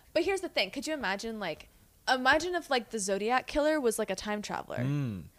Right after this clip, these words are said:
Speaker 1: That's what I'm saying. Is, like, that's where,
Speaker 2: Mm.
Speaker 1: like, they've never been caught.
Speaker 2: Yeah.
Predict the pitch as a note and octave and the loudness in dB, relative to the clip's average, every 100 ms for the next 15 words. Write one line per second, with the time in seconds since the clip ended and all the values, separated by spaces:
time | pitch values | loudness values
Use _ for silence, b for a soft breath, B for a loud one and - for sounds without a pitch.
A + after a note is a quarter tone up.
0 | _ A3+ C#4 A#3 - D3 C2+ - b b | _ -4 -4 -2 -4 -4 -6 -16 b b
1 | - D#3 F3+ A3+ G3 E3+ C3 F#3+ C4 C4 | -2 2 4 4 4 4 2 4 2 2
2 | B3+ G#3 F3 F3 F3 - C#4 C4+ C4+ B3+ | -2 -2 -2 -4 -4 10 12 12 12 12
3 | - | 12